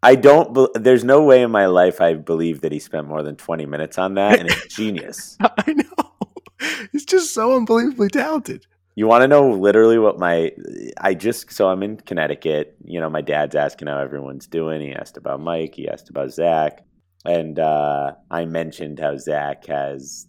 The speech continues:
Speaker 1: this, this song that I love that's gonna be coming out in the next couple months, and he's like, <laughs> this is the first thing my dad says. He goes, "I mean, he killed it on that jingle at the beginning of your podcast." <laughs>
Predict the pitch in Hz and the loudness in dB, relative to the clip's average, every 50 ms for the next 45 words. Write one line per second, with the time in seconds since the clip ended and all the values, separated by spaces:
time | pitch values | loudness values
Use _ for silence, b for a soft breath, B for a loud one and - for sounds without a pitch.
0 | _ _ - 71 - - - - _ _ - - - - - 95 90 85 82 80 | _ _ -12 -12 -12 -14 -18 -20 _ _ -16 -16 -14 -4 -2 0 0 0 0 -2
1 | 76 67 64 65 67 71 82 87 85 82 - - - - - _ _ _ _ - | -6 -8 -8 -8 -4 0 2 2 2 2 -2 -8 -14 -14 -18 _ _ _ _ -10
2 | 78 73 69 69 71 - 78 76 80 82 107 127 135 104 82 76 73 71 69 69 | -10 -10 -10 -12 -10 -10 -8 -8 -4 0 2 2 2 2 0 -4 -8 -12 -12 -14
3 | - - - - 67 - - 69 67 67 71 69 73 85 - - b b b b | -16 -14 -12 -12 -12 -12 -14 -16 -16 -14 -14 -14 -14 -16 -20 -20 b b b b
4 | b b b b b _ _ _ - - 85 85 87 87 87 80 85 90 90 85 | b b b b b _ _ _ -12 -10 -8 -6 -6 -6 -6 -6 0 2 4 6
5 | 82 82 82 82 80 - - - - _ _ _ - - - _ _ _ - _ | 6 4 4 2 0 -4 -8 -16 -20 _ _ _ -16 -16 -16 _ _ _ -20 _
6 | _ _ _ _ _ _ _ _ _ _ _ _ _ - 117 123 - - 170 151 | _ _ _ _ _ _ _ _ _ _ _ _ _ -2 -2 -2 0 -2 -2 2
7 | 156 165 139 - - 117 113 110 104 - 117 107 107 104 90 90 92 87 - - | 2 2 2 2 2 2 2 2 2 0 -2 -2 0 2 4 4 4 2 2 2
8 | 98 90 78 69 - B B B B B B B B B _ _ 104 104 107 107 | 2 2 2 0 -4 B B B B B B B B B _ _ 2 4 4 4
9 | 101 85 - - - 82 90 92 92 98 98 95 95 95 92 - _ - - - | 4 2 0 -2 0 0 2 2 0 -4 -4 -4 -4 -4 -6 -8 _ -14 -8 -4
10 | 104 110 156 202 214 202 131 98 90 85 87 87 90 87 87 90 87 80 82 78 | 2 6 6 8 8 8 6 6 6 4 2 0 0 2 2 2 0 -2 -8 -6
11 | 92 107 143 185 226 233 190 120 101 92 92 87 - 113 98 92 107 101 92 110 | 0 0 0 2 4 4 4 4 4 2 -2 -2 -4 -4 -4 -2 -4 -2 -2 0
12 | 113 113 120 117 123 123 120 123 123 117 - - 131 131 143 170 202 233 208 - | 0 0 0 0 0 2 4 4 4 4 6 8 10 10 12 12 10 10 8 6
13 | - 143 113 90 82 78 80 - - 135 - - - - - | 4 6 6 6 6 4 2 0 0 -4 -6 -8 -12 -12 -10